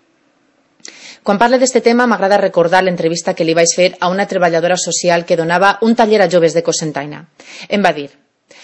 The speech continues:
«Una talla trenta-quatre, les lletres d'algunes cançons, determinades nines, també són violència de gènere.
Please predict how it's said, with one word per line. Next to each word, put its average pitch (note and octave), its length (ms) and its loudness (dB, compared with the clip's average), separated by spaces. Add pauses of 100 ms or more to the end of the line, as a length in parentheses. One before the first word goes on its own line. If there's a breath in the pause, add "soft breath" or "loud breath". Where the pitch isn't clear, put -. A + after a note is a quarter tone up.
(120 loud breath)
«Una A3+ 260 2
talla A3+ 220 2
trenta-quatre, D#3+ 680 -4 (260)
les F3 200 -4
lletres A3 280 2
d'algunes F3 360 -2
cançons, D#3 540 -8 (200 loud breath)
determinades G3 760 2
nines, F3 480 -2 (120)
també G#3 340 2
són F#3 200 -2
violència E3 460 0
de D#3 120 -2
gènere. C#3+ 380 -6